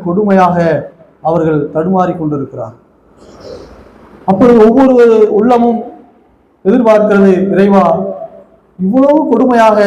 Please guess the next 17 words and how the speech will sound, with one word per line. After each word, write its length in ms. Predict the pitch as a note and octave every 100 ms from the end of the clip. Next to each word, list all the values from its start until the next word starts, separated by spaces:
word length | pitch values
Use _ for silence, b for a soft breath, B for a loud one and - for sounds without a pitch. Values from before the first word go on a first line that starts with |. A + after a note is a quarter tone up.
| G3 F#3+
அவர்கள் 300 | G3 F#3+ G3
துன்பங்களை 360 | B3 B3+ G#3+ F#3+
அனுபவிக்கிறார்களே, 760 | F#3+ G#3 G3 F#3+ E3 D#3+ D3+ C3 - - _ _ _ _ -
அவர்களுக்கு 360 | G3 G3+ G3 F#3+
ஒரு 80 | F3+
நீதி 160 | F#3+ A3+ F#3+
கிடைக்காதா, 440 | F3+ F3+ E3 E3+ D#3+
ஒரு 80 | E3 E3+
நிவாரணம் 420 | F#3+ B3 A#3+ G3
கிடைக்காதா 500 | F#3 F3 E3+ E3 D#3+ C#3 - - - _ F3+
என்று 240 | F#3+ F#3 F3 D3+ - E3
நாம் 200 | F3+ F3 E3+
உள்ளங்கள் 440 | G#3 F#3+ E3+ E3+
எதிர்பார்க்கிறது. 580 | E3+ F#3 D3+ - - - - _ _ _ _ _ _ - F3+
ஆனால் 260 | A3 G#3+ G3
இறைவன் 320 | A#3 A3+ G#3
அதற்கு 240 | F#3+ E3+